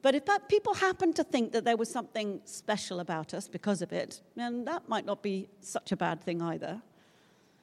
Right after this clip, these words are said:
You know, if people said, "Did you know, you know, Christine's got this extraordinary healing ministry, an amazing gift," that would be okay, wouldn't it? We wouldn't mind if people included us in the wonder, the sort of reflected glory of such a ministry.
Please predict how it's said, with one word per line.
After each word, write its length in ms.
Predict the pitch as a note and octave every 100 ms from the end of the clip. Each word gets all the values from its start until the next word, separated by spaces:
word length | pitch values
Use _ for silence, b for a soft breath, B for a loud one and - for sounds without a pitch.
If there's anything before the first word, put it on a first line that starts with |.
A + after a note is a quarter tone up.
| b b
You 80 | B3+
know, 80 | G#3+
if 80 |
people 280 | G#3+ E4+ D4+
said, 200 | - A#3+
"Did 140 | G#3 D#4+
you 80 | E4+
know, 120 | D4+
you 180 | F#3 G3
know, 80 | A3+
Christine's 520 | - E4+ - G3+ F#3
got 200 | C4+ -
this 160 | A#3+ - -
extraordinary 800 | - - - - F#4 E4 G#3+ F#3+
healing 340 | C4 A#3+ G3+
ministry, 380 | A3 G#3 - E3+
an 80 | F#3+
amazing 520 | D4+ G4 F#4 A#3+ F#3
gift," 440 | G#3 F3 - - - b b b b b b b b _ -
that 120 | -
would 100 | A4
be 120 | D4+ A#3+
okay, 360 | A3 F#3+ F#3
wouldn't 260 | D4 F#4 G3+
it? 260 | - - - _ _ _ _ _ _ _ _ -
We 60 | D#4+
wouldn't 260 | D4+ C4
mind 420 | B3 B3+ F#3+ F3+
if 100 | G3
people 300 | - A#3+ A3+
included 460 | G#3 G3+ A#3 A3 G#3+
us 220 | G3 E3
in 120 | G#3 G3
the 60 |
wonder, 480 | G3 A3+ A3 G3+ E3+
the 100 | F3+
sort 160 | - G3+
of 120 | F3+
reflected 600 | G3+ - A#3 - - F3+
glory 520 | G#3 G#3 F3+ - -
of 100 | -
such 280 | E3+ G3+ -
a 20 |
ministry. 600 | F#3 F3 D#3+ - E3+ D#3+